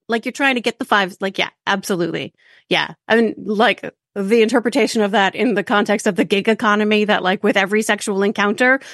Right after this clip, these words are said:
you want to make sure you're a five-star lover every single time. And, like, the amount of performance inherent in, like, "I'm gonna, like,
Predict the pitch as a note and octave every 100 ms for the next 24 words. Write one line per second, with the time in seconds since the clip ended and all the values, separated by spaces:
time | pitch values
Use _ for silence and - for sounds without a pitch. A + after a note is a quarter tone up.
0 | - A3+ A3+ A3 G#3+ - A3 G#3 G3+ A3
1 | G3 G3+ G#3+ F#3+ F#3+ G3 A3 - F3+ A3+
2 | A3 G#3 A#3+ G3 A3+ C4 _ - - A3
3 | A#3+ B3+ C#4+ C4 B3 B3 C#4 C#4 A#3 F#3
4 | - A3+ G3+ - _ - B3 C4 C#4 C#4+
5 | D4 D4+ D#4 D#4 D#4 - G3+ G#3+ G3+ A3
6 | G#3+ A3+ A#3+ G#3 G3 G3 G3 - - -
7 | G3 A3 A3 G#3 G#3 G3+ F#3+ F3